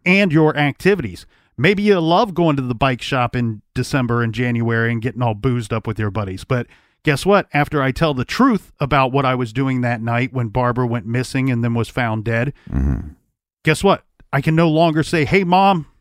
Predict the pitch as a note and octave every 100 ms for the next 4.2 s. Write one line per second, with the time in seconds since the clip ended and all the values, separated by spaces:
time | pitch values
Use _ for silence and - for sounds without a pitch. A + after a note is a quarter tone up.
0 | - E3+ G3 F#3 D3 - B2 D#3+ F#3 F#3
1 | - F3+ D#3 F#3+ F#3+ - E3+ E3 - -
2 | F3+ F3+ E3+ F3 E3+ F3+ D3 A#2+ - -
3 | A#2+ F3 C#3+ B2 - A2+ G2+ F#2 F2+ F2
4 | A#2